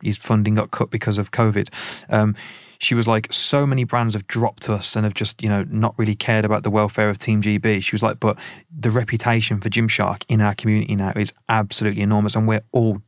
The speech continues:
dying to work with Gymshark." She was like, "So big shout out to you guys. You're doing everything right," kind of thing. And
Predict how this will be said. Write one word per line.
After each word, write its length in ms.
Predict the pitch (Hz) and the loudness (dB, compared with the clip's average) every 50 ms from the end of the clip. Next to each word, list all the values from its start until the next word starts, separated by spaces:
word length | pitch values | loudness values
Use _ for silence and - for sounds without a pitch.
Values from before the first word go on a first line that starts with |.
| _ _ | _ _
dying 300 | - 110 113 110 104 98 | 0 0 2 2 2 0
to 100 | - 107 | 0 -2
work 220 | 101 107 107 104 - | 0 0 0 0 0
with 100 | 107 104 | -2 -2
Gymshark." 440 | - 107 104 - - 107 104 101 | -2 -2 -2 0 0 0 0 0
She 120 | - - 110 | -2 -4 -2
was 60 | 107 | -2
like, 120 | 107 98 | -2 -2
"So 220 | - - 104 98 98 - - - - - - - - | 0 0 0 -2 -2 -4 -8 -10 -10 -12 -4 0 2
big 140 | 156 135 - | 2 2 2
shout 180 | 151 113 120 | 2 0 0
out 40 | 113 | -2
to 100 | - 117 | -2 -2
you 60 | 113 104 | -2 0
guys. 280 | 113 110 107 107 104 | 0 0 0 0 0
You're 80 | 117 110 | 0 0
doing 140 | 110 110 107 | 0 0 0
everything 320 | 104 101 107 104 104 101 | 0 -2 -2 -2 -2 0
right," 180 | 104 104 104 104 | 0 0 -2 -2
kind 140 | - 110 107 | -4 -4 -4
of 60 | 101 | -2
thing. 160 | 104 104 101 | -4 -4 -4
And 100 | 113 - | -6 -2